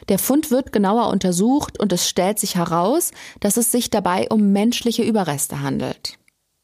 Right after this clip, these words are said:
Das L A P D lässt sofort kontrollieren, ob diese Leichenteile von Hervé Medellin stammen könnten.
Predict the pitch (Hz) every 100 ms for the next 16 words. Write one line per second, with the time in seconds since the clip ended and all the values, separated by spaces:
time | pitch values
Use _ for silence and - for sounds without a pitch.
0 | _ 180 - 180 214 - 175 220 240 214
1 | - 190 - 214 254 - - 214 - 190
2 | 185 - 226 - - 269 247 233 208 220
3 | 208 196 185 185 185 180 135 202 202 196
4 | 180 175 196 185 - 170 175 170 170 170
5 | 170 202 240